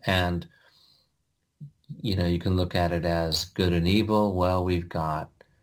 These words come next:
service to the good of all. That's the good. And then evil, service to self, service to self-gratification, domination, that,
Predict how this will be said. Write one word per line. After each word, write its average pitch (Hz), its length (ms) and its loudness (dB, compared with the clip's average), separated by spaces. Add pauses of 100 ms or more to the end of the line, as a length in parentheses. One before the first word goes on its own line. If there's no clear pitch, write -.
(120)
service 85 640 2
to 87 100 2
the 82 80 2
good 76 180 -2
of 73 120 -2
all. 92 420 0 (580)
That's 82 260 -4
the 85 60 -4
good. 104 540 2
And 85 180 2
then 85 240 2
evil, 104 600 2 (280)
service 92 460 0
to - 80 -4
self, 113 500 0 (300)
service 90 380 -6
to - 40 -6
self-gratification, 85 1160 -4
domination, 82 1000 -2 (180)
that, 80 240 -2